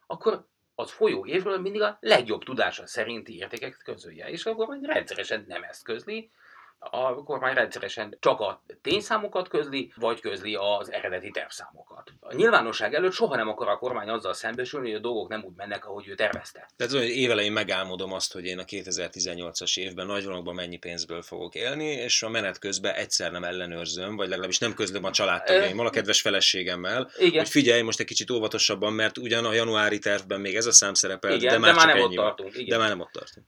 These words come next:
Speaker 1: Tehát, ö,
Speaker 2: Tehát ez
Speaker 1: pontosan,
Speaker 2: történik.
Speaker 1: tehát
Speaker 2: Mhm.
Speaker 1: ugye ez, ezeket a szitua-, ezekből a szituációkból le-, szemben láthatók, a kormány mindig kimenekül.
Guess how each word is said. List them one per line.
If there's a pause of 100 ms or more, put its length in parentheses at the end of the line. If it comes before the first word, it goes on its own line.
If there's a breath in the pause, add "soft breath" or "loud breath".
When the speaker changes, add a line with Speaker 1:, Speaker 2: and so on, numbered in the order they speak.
Speaker 1:
Tehát,
ö,
Speaker 2:
Tehát
ez
Speaker 1:
pontosan,
Speaker 2:
történik. (140)
Speaker 1:
tehát
Speaker 2:
Mhm.
Speaker 1:
ugye
ez,
ezeket
a
szitua-,
ezekből
a
szituációkból
le-,
szemben
láthatók,
a
kormány (480)
mindig
kimenekül.